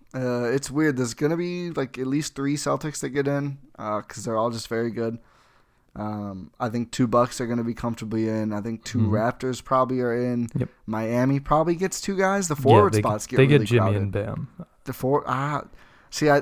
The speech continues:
Speaker 1: I thought that as well. The forward <laughs> spots get crowded. And
Speaker 2: Well,
Speaker 1: I
Speaker 2: they at
Speaker 1: think
Speaker 2: least get Jimmy.
Speaker 1: Sabonis.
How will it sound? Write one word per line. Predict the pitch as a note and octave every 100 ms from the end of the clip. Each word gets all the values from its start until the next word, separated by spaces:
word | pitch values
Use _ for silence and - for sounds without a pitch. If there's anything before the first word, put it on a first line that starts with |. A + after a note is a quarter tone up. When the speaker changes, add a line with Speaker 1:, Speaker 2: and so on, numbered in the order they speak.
| -
Speaker 1:
I | C#3
thought | C#3 D3+ F3+
that | E3
as | D3+
well. | D3+ E3 F3+ -
The |
forward | - B2+ B2+ D3 C#3+
<laughs> |
spots | D3+ C#3 -
get | - C3+
crowded. | - A#2 G#2+ -
And | -
Speaker 2:
Well, | D3
Speaker 1:
I | D3+
Speaker 2:
they | D3+
at |
Speaker 1:
think | D3+
Speaker 2:
least | F3 -
get | C#3+ G#2
Jimmy. | A#2+ G#2 G#2
Speaker 1:
Sabonis. | G#2+ -